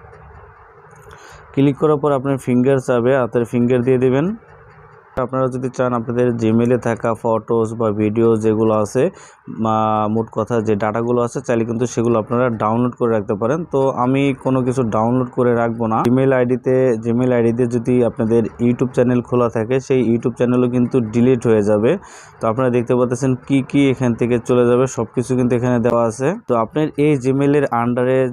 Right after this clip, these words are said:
যা যা কিছু আছে সব কিছুই কিন্তু এখান থেকে ডিলিট হয়ে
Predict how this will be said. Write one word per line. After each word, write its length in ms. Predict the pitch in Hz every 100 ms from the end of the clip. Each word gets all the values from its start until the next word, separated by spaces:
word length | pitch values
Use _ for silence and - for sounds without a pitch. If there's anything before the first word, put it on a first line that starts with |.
| 117
যা 140 | 117 123 117
যা 120 | 123 123 120
কিছু 200 | 123 - 120 107
আছে 160 | - 135 -
সব 120 | 120 113
কিছুই 280 | - 135 143 143
কিন্তু 200 | 139 143 131
এখান 180 | 131 117
থেকে 180 | 117 117 160 - 110
ডিলিট 300 | 120 123 113 120
হয়ে 140 | 101